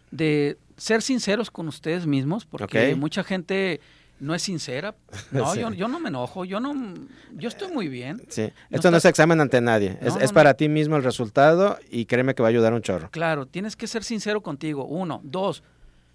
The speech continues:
Speaker 1: eh, la mayoría de mis pacientes ya están hartos, todo el mundo les dijo que no podían ayudarlos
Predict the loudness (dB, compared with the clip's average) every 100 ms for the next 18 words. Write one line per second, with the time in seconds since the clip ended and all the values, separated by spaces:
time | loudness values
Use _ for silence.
0 | _ -16 -10 -8 -6 -4 -4 -4 -4 -2
1 | -2 -2 -4 -6 -6 -8 -10 -10 -8 -8
2 | -6 -8 -8 _ _ _ _ _ _ _
3 | _ _ -10 -8 -8 -8 -4 -4 -4 -8
4 | -10 -20 _ -2 0 0 -4 -4 -6 -8
5 | -10 -10 -8 -8 -8 -8 -8 -6 -8 -6
6 | -6 -8 -12 -16